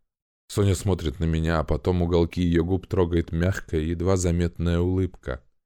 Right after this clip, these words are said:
Я поворачиваю свой рисунок, показывая его Соне. Она качает головой, едва сдерживая улыбку. «Да уж», смеётся Женька. «Пап, в детском саду дети лучше рисуют». Соня прикрывает рот ладошкой и смеётся.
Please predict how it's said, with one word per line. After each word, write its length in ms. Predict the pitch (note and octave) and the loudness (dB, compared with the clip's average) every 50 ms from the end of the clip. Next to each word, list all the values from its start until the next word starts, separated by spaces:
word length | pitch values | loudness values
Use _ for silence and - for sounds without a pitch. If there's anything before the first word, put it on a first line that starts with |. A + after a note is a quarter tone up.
| _ _ _ _ _ _ _ _ _ _ _ _ _ _ _ _ _ _ _ | _ _ _ _ _ _ _ _ _ _ _ _ _ _ _ _ _ _ _
Я 140 | - F2+ F2 | 0 0 2
поворачиваю 560 | E2 F#2+ F#2 F2+ F2+ F2+ F2 - F#2+ E2+ F2 | 4 4 4 4 4 2 2 2 0 0 0
свой 180 | - - F#2 F2+ | 2 2 2 4
рисунок, 480 | E2+ E2 E2 - - F#2+ F2+ F2 - | 4 2 0 -2 -4 -4 -4 -4 -4
показывая 500 | - D#2 D#2 - F2+ F2 D#2+ E2 D#2+ D#2 | -4 -4 -2 0 0 0 2 2 0 2
его 200 | D#2 D2+ D2 D2+ | 0 0 -2 -2
Соне. 400 | - - - F2+ F2 F2 D#2+ D2 - _ _ _ _ _ _ _ _ - | -4 -4 -4 -2 -2 -2 -2 -4 -8 _ _ _ _ _ _ _ _ -6
Она 160 | - E2 F#2 | -4 -2 -2
качает 420 | - - G2+ - - F#2+ F2 E2+ D#2 | 0 0 0 0 2 2 2 2 2
головой, 380 | D#2 D#2 D#2 D2 D2+ E2 E2 | 2 2 4 4 4 2 2
едва 300 | D#2+ D#2 C#2+ D2 D2+ C#2+ | 2 0 0 0 -2 -2
сдерживая 480 | C2+ C2+ D2 C#2+ C#2 C#2 C#2 C#2 C#2+ C#2+ | -2 0 -2 -2 -2 -2 -2 0 0 0
улыбку. 520 | C#2 C#2+ D2 D2+ C#2+ - - - B1+ - _ _ _ _ _ _ _ _ _ _ _ _ _ - | 0 -2 -4 -6 -8 -10 -14 -14 -14 -14 _ _ _ _ _ _ _ _ _ _ _ _ _ -4
«Да 300 | A2+ A2+ C3 C3+ B2+ B2+ | 0 2 4 4 4 6
уж», 340 | A#2+ E3 C#3 - - - - _ _ _ _ _ - | 4 4 2 2 -2 -6 -10 _ _ _ _ _ -14
смеётся 520 | - - F#2 F2+ F2 D#2+ D#2 - - F2 | -6 -2 2 2 4 2 2 0 -2 0
Женька. 440 | D#2+ E2+ E2 D#2+ D#2 D2 - D2 - - _ _ _ _ _ - | 0 2 0 0 -2 -4 -6 -8 -10 -12 _ _ _ _ _ 0
«Пап, 180 | - F#3 D3 | 2 2 2
в 80 | A#2+ A#2 | 2 2
детском 320 | B2 E3+ E3+ - - E3 | 2 0 0 0 0 0
саду 280 | C#3+ - G3 F3+ F3+ D#3 | 0 0 2 2 4 4
дети 220 | A2 A2+ G2 A#2 | 4 4 2 2
лучше 320 | A2+ A#2+ B2+ A2+ - - A2 | 2 2 2 2 2 2 2
рисуют». 480 | A2+ A#2 - - C3+ G#2 F2 - - - _ _ _ _ _ _ _ _ _ _ | 2 2 2 2 2 2 2 0 -2 -10 _ _ _ _ _ _ _ _ _ _
Соня 300 | - - - E2 D#2+ D2+ | -10 -4 -2 -2 0 0
прикрывает 580 | C#2+ - E2 - - D2 D2+ D2 D2 C#2+ C#2 - | -2 -4 -4 -4 -2 0 2 2 2 2 0 0
рот 200 | D2+ C#2 C2+ - | -2 -2 -2 -2
ладошкой 480 | C#2+ C#2+ C#2 C#2 D#2+ D#2+ - - - D2+ | -2 -2 0 0 0 -2 -4 -6 -6 -6
и 20 | |
смеётся. 680 | C2+ - - E2 D#2 D2+ C#2+ C2 C2 - - - D2+ - | -6 -6 -6 -4 -4 -2 -2 -4 -6 -8 -12 -16 -16 -18